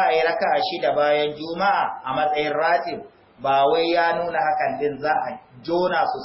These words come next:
sardan gaba ɗayan su ba. Raka'a shida din, wato bi salamin wahidin, da sallama ɗaya, babbal yace a'a.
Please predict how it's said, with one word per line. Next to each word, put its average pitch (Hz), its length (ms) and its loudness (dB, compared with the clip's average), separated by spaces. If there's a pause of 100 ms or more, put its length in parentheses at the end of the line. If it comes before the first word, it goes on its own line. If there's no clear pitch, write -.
sardan 175 400 0 (1160)
gaba 151 520 2
ɗayan 160 320 2
su 131 140 -6
ba. 127 140 0 (1400)
Raka'a 160 560 0
shida 156 240 -2
din, 147 320 -2 (720)
wato 139 480 2
bi 135 160 -6
salamin 143 480 2
wahidin, 143 480 0
da 123 160 -2
sallama 135 440 0 (120)
ɗaya, 117 160 -2
babbal 139 400 0 (440)
yace - 320 -16
a'a. 120 320 -6